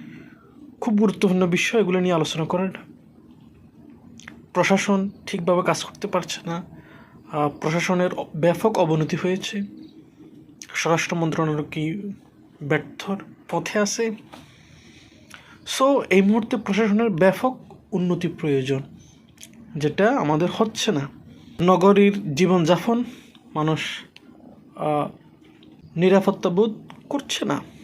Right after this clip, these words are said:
So, খুব বেশি ইম্পর্টেন্ট। বিভিন্ন জায়গায় দেখছি আমরা,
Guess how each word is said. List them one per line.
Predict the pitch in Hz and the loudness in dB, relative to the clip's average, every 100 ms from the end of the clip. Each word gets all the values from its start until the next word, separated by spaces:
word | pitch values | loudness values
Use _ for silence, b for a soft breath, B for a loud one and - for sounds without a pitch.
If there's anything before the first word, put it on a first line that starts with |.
| B - - - - - - - - - | B -20 -20 -20 -20 -20 -20 -20 -14 -8
So, | - | -6
খুব | - 240 | -2 0
বেশি | 202 214 208 | 2 2 0
ইম্পর্টেন্ট। | 190 208 208 285 - - B B B B - | 0 2 2 0 -4 -16 B B B B 0
বিভিন্ন | 180 180 185 | 2 4 4
জায়গায় | 180 180 175 170 180 - - - - - - - | 4 4 4 2 -2 -10 -20 -20 -20 -18 -16 -6
দেখছি | 160 - - | -4 -4 0
আমরা, | 196 180 196 | 0 2 -2